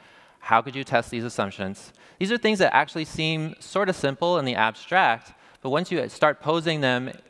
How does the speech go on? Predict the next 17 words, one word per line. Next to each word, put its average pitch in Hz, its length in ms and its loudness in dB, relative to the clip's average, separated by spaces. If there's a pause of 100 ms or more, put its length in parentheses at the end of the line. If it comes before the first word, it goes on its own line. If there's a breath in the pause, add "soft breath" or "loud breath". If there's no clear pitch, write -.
to 143 100 -8
people 151 360 0
in 123 80 -2
the 117 80 -4
context 156 460 -2
of 135 60 -6
their 131 100 0
own 123 100 -2
projects, 165 580 2 (440 loud breath)
they 151 100 4
quickly 208 320 2
realize 147 540 4
that 123 260 4
it's - 160 -4
not 143 200 0
so 120 180 -2
straightforward. 107 680 -4